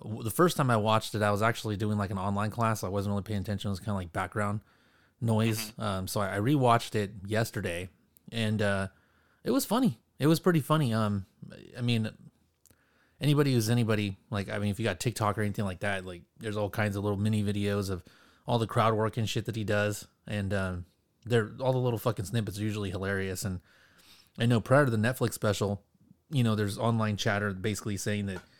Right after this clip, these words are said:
Speaker 1: that's all he does is crowd work. Um,
Speaker 2: Mm-hmm.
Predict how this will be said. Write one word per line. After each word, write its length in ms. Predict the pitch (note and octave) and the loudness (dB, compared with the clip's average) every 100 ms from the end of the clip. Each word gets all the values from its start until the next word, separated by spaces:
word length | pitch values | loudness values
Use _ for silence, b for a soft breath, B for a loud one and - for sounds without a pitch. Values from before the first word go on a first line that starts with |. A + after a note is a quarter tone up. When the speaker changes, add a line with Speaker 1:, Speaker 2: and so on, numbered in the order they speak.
| b b b b | b b b b
Speaker 1:
that's 180 | G#2+ | 2
all 120 | A#2+ G#2+ | 2 2
he 80 | |
does 360 | F#2+ G2 E2 - _ - | 2 -2 -2 -8 _ -6
is 140 | G#2+ | -6
crowd 240 | - G#2 G2+ | 0 2 2
work. 340 | G#2 G#2 - - _ - | 0 -2 -10 -20 _ -10
Um, 460 | G2+ F#2+ F#2+ F#2 F2 _ | -6 -6 -6 -6 -10 _
Speaker 2:
Mm-hmm. 300 | A#2 A2+ G#2 | -16 -12 -14